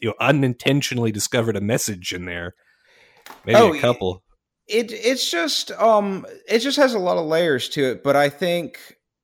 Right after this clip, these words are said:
Speaker 2: one, a lot of it is about how hard it is to build a university, how hard it is to run one, and what, from an administrative perspective, what those people deal with.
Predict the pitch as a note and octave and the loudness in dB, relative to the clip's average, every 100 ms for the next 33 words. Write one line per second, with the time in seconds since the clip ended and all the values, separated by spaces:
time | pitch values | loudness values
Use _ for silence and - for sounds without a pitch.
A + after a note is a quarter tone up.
0 | _ C3+ C3+ F3+ F#3+ F#3+ G3 - C3+ C#3 | _ -8 0 2 4 2 -4 -4 -2 2
1 | C#3+ D3 C#3 C3+ A#2+ B2+ B2 A#2 G#2+ - | 4 4 0 -6 -4 2 4 4 0 -6
2 | G2+ B2+ G#2 - B2 A#2+ B2+ B2+ B2 - | -4 0 -2 2 2 2 -2 -4 -4 -4
3 | C3 A#2 G2 B2+ B2 B2 B2 B2+ B2 B2+ | -4 -4 -2 0 0 -2 -4 -4 -4 -6
4 | - C3 A#2 A#2 G2+ G#2 G#2+ G#2+ G2 - | -6 -8 -8 -4 -4 -2 -2 -2 -6 -8
5 | F2 D2+ F2+ F#2+ A2 A#2 A#2 D2+ F2+ F#2 | -10 -6 -4 -4 -6 -6 -6 -6 -6 -2
6 | G2+ F#2+ - _ _ _ _ _ - B2 | -2 -4 -10 _ _ _ _ _ -4 -2
7 | A2 F#2+ F#2 A2 A2 G2+ - G#2+ G2 G#2 | -2 -6 -6 -4 -4 -6 -6 -2 0 0
8 | G#2 - A#2+ - B2 A#2 B2 A2+ A2 G#2+ | -4 -6 -10 -4 -4 -2 -4 -6 -6 -6
9 | F#2+ F#2+ - G#2+ - E2+ F2+ F#2 G#2 B2 | -6 -10 -8 -8 -8 -10 -6 -4 -2 -2
10 | B2+ B2+ - | -2 -4 -10